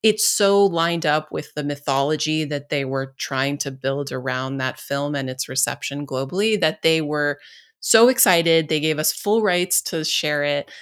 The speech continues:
Uh, they asked if we needed help with anything, you know, anything they could do to support our project. So obviously, on the one hand, some people, uh,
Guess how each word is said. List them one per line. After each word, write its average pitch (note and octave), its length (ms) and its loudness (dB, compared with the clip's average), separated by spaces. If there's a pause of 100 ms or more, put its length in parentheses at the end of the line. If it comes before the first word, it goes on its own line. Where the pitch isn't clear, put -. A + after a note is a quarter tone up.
(240)
Uh, C#3+ 220 -4
they E3+ 140 0
asked E3 200 0
if F#3 140 -4
we E3+ 80 -6
needed D#3 240 -4
help F#3+ 280 -2
with F#3 140 -2
anything, D#3 560 -4
you D3+ 80 -2
know, C#3+ 100 -2
anything E3+ 300 -6
they D#3+ 100 -4
could D#3 160 -10
do D3+ 120 -8
to D3+ 100 -4
support D3+ 360 -4
our C#3 120 -2
project. C#3 520 -6 (680)
So G3 340 4
obviously, A3+ 360 2
on G3+ 100 2
the F3+ 80 2
one E3 200 0
hand, D#3+ 280 -2
some D#3 180 -2
people, D3 640 -4 (1040)
uh, D3+ 480 -4